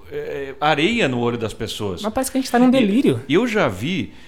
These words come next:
Speaker 1: pessoa, bom, os acadêmicos a gente não pode esperar nada de diferente, né? Você, ó, é, diz que a situação ali é uma disputa de narrativas. Ô, viu? Vai tomar no cu, que disputa de narrativa, meu?
Speaker 2: Tem interesses
Speaker 1: Quem que tá
Speaker 2: muito
Speaker 1: disputando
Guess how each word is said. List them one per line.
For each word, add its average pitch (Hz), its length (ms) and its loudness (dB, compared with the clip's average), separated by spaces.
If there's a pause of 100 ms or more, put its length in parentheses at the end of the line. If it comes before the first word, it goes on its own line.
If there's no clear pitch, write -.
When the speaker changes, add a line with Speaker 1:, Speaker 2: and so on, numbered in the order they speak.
(180)
Speaker 1:
pessoa, 139 280 -2
bom, 147 220 4
os 110 100 -6
acadêmicos 202 520 -4
a 311 80 -6
gente 320 100 -6
não 403 140 -2
pode 117 240 2
esperar 117 340 -2
nada 107 300 0
de 123 100 -12
diferente, 110 540 -4
né? 95 180 -4
Você, - 180 -8
ó, 120 340 -2 (460)
é, 113 300 0
diz - 180 -10
que 135 240 0
a 127 200 6
situação 131 600 -2
ali 127 140 0
é - 20 2
uma 143 160 0
disputa 165 640 -6
de 185 100 0
narrativas. 147 800 -2
Ô, 123 160 2
viu? 110 300 0
Vai - 120 -4
tomar 392 380 -2
no 285 160 -2
cu, - 300 -8
que - 80 -14
disputa - 640 -2
de 139 80 -2
narrativa, 131 680 -2
meu? 107 240 -4 (460)
Speaker 2:
Tem 131 120 -4
interesses 214 380 4
Speaker 1:
Quem 175 80 0
que 175 80 2
tá 139 140 4
Speaker 2:
muito 190 140 6
Speaker 1:
disputando 139 240 0